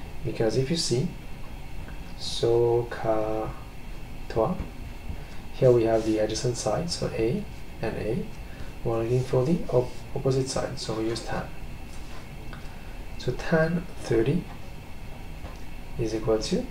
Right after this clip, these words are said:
this side x over fifty. From this, x will be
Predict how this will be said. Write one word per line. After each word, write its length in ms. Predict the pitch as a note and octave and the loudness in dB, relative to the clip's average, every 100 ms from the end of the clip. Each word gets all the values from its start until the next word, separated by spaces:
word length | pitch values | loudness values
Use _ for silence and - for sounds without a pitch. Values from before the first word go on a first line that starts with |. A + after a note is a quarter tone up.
| - - - - - - - - - - - - | -6 -6 -6 -6 -8 -10 -10 -10 -10 -10 -10 0
this 160 | B2 - | 2 4
side 300 | B2 C#3+ - | 2 0 0
x 640 | B2 - - - - - - - - - - | 0 0 -2 -2 -4 -6 -8 -8 -8 -6 -4
over 280 | A#2 B2+ G#3 - - - - | -2 0 -2 -4 -6 -8 0
fifty. 300 | F3+ - - - - - - - | 0 0 -4 -8 -10 -8 -8 -2
From 160 | A2+ G#2+ | -2 4
this, 380 | C#3 - - - - - - - - - | 4 2 -2 -6 -8 -8 -8 -8 -2 2
x 240 | B2 - | 2 2
will 100 | A#2 | 2
be 220 | A#2 G#3+ | 2 0